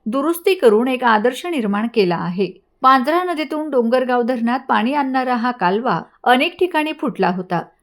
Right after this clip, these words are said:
तसेच काही शेतकऱ्यांनी आणि रेल्वे कामाच्या कंत्राटदारांनी अडथळे निर्माण करून पाणी अडवले होते. यामुळे धरणाकडे जाणारा पाण्याचा प्रवाह पूर्णपणे विस्कळीत झाला होता.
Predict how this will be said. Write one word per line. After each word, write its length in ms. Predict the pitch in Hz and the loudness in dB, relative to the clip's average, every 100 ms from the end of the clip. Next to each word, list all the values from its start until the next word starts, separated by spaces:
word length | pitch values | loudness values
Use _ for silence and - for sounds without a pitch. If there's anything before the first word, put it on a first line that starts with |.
| _ 262 | _ 0
तसेच 280 | 262 311 | 0 -2
काही 260 | - 277 269 | 2 0 0
शेतकऱ्यांनी 600 | 269 262 262 247 233 269 | -4 -2 0 0 0 -2
आणि 280 | 294 214 214 | -2 0 2
रेल्वे 300 | 196 202 285 | 2 0 0
कामाच्या 440 | 277 254 247 277 | 2 2 0 -4
कंत्राटदारांनी 1000 | 285 208 185 214 196 202 233 285 185 180 - _ - | -2 -4 0 0 2 0 0 -2 -4 -4 -8 _ 2
अडथळे 440 | 254 262 311 381 | 4 4 0 0
निर्माण 380 | 370 285 262 247 | -2 0 0 2
करून 260 | 240 240 | 2 2
पाणी 340 | 269 226 214 269 | 2 0 2 0
अडवले 360 | 190 175 170 | 0 0 -2
होते. 440 | 180 190 185 - _ | -4 -4 -4 -6 _
यामुळे 320 | 269 285 330 | 0 2 2
धरणाकडे 580 | 294 320 302 359 339 311 | 0 0 0 -2 0 0
जाणारा 440 | 285 247 254 262 277 | 2 2 2 0 0
पाण्याचा 480 | 262 220 214 214 | 0 0 0 -2
प्रवाह 480 | 233 220 220 226 285 | 0 0 0 0 -2
पूर्णपणे 640 | 302 269 247 320 320 226 269 | -4 -4 -2 -4 -2 -4 -2
विस्कळीत 540 | 233 - 220 214 220 | -4 -2 2 2 2
झाला 240 | 262 196 180 | -2 -2 -2
होता. 320 | 180 185 | -4 -4